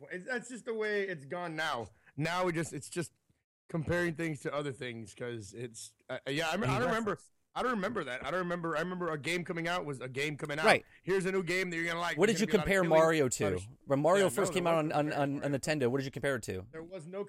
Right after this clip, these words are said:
Speaker 3: There was no
Speaker 1: comparison to Mario.
Speaker 3: comparison because that was
Speaker 2: Yeah.
Speaker 3: it. And then when Sonic came out, what did you compare it to? You compared it to
Speaker 1: Mario.
Speaker 3: Mario. Right. So there you go.
Speaker 1: It's the Mario. It's the
Speaker 3: Right.
Speaker 1: Mario of Sega.
Speaker 3: Right. Exactly. Exactly.
Speaker 1: Well, just like when PlayStation came out, remember,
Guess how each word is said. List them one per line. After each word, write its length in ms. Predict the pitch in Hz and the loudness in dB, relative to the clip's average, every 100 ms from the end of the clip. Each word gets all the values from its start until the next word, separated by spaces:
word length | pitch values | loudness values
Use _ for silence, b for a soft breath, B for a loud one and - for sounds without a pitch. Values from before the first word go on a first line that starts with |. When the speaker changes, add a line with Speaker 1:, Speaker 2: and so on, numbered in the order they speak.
| 202 | -6
Speaker 3:
There 120 | 156 165 | 2 6
was 180 | 214 | 6
no 100 | 165 | 6
Speaker 1:
comparison 0 | |
to 0 | |
Mario. 0 | 143 | 2
Speaker 3:
comparison 520 | 127 120 104 110 95 | 2 2 0 -2 -4
because 280 | 110 139 123 | 0 0 4
that 220 | 143 143 | 2 2
was 120 | 139 | 2
Speaker 2:
Yeah. 60 | 143 | 2
Speaker 3:
it. 180 | 104 b b b | 2 b b b
And 120 | 151 | 4
then 80 | 165 | 4
when 80 | 165 | 6
Sonic 320 | - 196 202 | 4 4 4
came 200 | - 156 135 | 0 0 2
out, 180 | 139 | 2
what 80 | 139 | 2
did 80 | 151 | 0
you 60 | 143 | -2
compare 280 | 123 165 156 | -2 -2 -2
it 60 | |
to? 220 | - 92 - _ _ _ _ _ | -4 -8 -8 _ _ _ _ _
You 80 | 135 | -2
compared 280 | 143 151 139 | 2 4 4
it 40 | |
to 40 | 143 | 4
Speaker 1:
Mario. 360 | 147 156 101 | 6 6 4
Speaker 3:
Mario. 140 | 92 95 | 0 -4
Right. 300 | 131 139 98 | 2 4 4
So 300 | - 143 131 | -2 0 0
there 180 | 95 151 | 2 2
you 80 | 143 | 2
go. 220 | 131 104 | 4 4
Speaker 1:
It's 120 | 95 - | 2 -2
the 120 | 269 | -2
Mario. 480 | 254 269 269 247 233 | 0 0 0 0 -2
It's 180 | 254 175 | -4 -4
the 120 | 180 | -2
Speaker 3:
Right. 160 | 226 240 | 4 4
Speaker 1:
Mario 480 | 247 233 220 220 | 2 0 0 -2
of 200 | 208 190 | -2 -4
Sega. 440 | - 190 160 127 127 | -4 -6 -4 -4 2
Speaker 3:
Right. 220 | 123 98 | 2 2
Exactly. 600 | 110 107 120 101 90 95 107 | -2 2 2 2 -4 -14 -10
Exactly. 280 | 104 104 202 | -10 -4 0
Speaker 1:
Well, 120 | - | 0
just 140 | 208 214 | 0 0
like 100 | 220 | -2
when 120 | 196 | -2
PlayStation 580 | 202 247 - 202 160 165 | -2 -2 -2 -2 -2 -6
came 200 | 165 156 | -4 -2
out, 180 | 151 151 | -2 -4
remember, 540 | 156 175 220 170 131 | -4 -4 -2 -2 -6